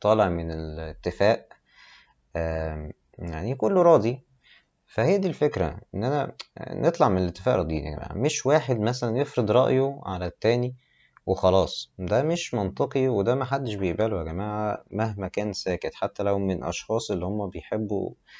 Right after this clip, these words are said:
يضحوا للناس. ما، لا انصح، يعني ممكن يكونوا ساكتين وممكن يكونوا ما بي-، بيكلموش، ولكن لا انصح بده.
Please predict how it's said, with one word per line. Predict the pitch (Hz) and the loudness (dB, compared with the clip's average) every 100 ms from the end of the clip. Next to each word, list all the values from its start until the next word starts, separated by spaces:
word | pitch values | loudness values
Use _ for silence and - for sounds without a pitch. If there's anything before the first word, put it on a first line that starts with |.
| - - | -18 -4
يضحوا | 92 107 - - 90 | 4 6 6 2 0
للناس. | 85 87 95 127 - - _ - _ _ _ _ _ - - - - - - - - | 0 -2 -2 -4 -6 -14 _ -20 _ _ _ _ _ -20 -20 -18 -14 -12 -12 -12 -8
ما، | 98 104 107 | -4 -2 0
لا | - 113 131 123 123 | 0 4 4 6 4
انصح، | 123 98 90 - 95 | 4 2 0 -2 -6
يعني | 85 90 | -4 -2
ممكن | 107 113 | -2 0
يكونوا | 104 113 | 0 -2
ساكتين | - 92 - 104 | -2 -4 -2 0
وممكن | 98 101 92 | 0 0 -2
يكونوا | 87 101 92 | -2 0 0
ما | |
بي-، | 82 82 82 80 80 80 80 82 | 0 -2 -2 -4 -6 -6 -8 -10
بيكلموش، | 80 87 90 127 127 | -6 -4 -2 -2 -2
ولكن | 107 95 92 | -4 -2 -2
لا | 110 - | -2 -2
انصح | 82 80 85 | -4 -6 -8
بده. | - - | -12 -16